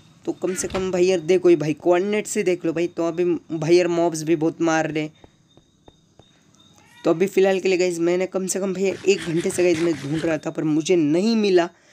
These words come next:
तो अब guys मैंने decide किया भाई creative में से बनाएंगे भाई। तुम्हारा भाई, भाई ज़्यादा मेहनत नहीं करता, एक घंटे के ऊपर भाई मैं नहीं करने वाला। आप सीधा guys हम creative में से भाई यार फटाफट से end portal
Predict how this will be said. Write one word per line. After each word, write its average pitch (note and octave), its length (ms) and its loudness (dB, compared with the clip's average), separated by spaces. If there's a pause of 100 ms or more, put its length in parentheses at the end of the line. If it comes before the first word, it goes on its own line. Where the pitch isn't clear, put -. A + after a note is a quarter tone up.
(260)
तो D3+ 60 -4
अब D#3 220 -4
guys E3 200 0
मैंने E3 220 0
decide D#3+ 300 -4
किया C3 200 -10 (340)
भाई D4+ 120 -2 (120)
creative F#3 460 4
में D#3+ 140 2
से C#3+ 140 -6
बनाएंगे C3+ 360 -2
भाई। F#3 300 -2 (600)
तुम्हारा F3+ 260 0
भाई, F3+ 160 0
भाई F#3 180 0
ज़्यादा F3 340 2
मेहनत F3 380 0
नहीं D3 120 -2
करता, D#3 400 -4 (320)
एक E3+ 220 2
घंटे E3 260 -2
के E3 120 0
ऊपर E3 260 2
भाई E3+ 160 4
मैं F#3 180 2
नहीं F3 140 0
करने C#3+ 240 -2
वाला। C3 180 -2
आप C#3+ 200 -4
सीधा G3 320 -2
guys G3+ 180 0
हम F#3+ 120 -2 (120)
creative F#3 380 2
में F3+ 100 0
से F#3 120 -4
भाई F3+ 120 -2
यार F3 140 0 (100)
फटाफट F3 380 -8
से F3+ 200 -2 (380)
end F3+ 200 0 (220)
portal F#3+ 380 2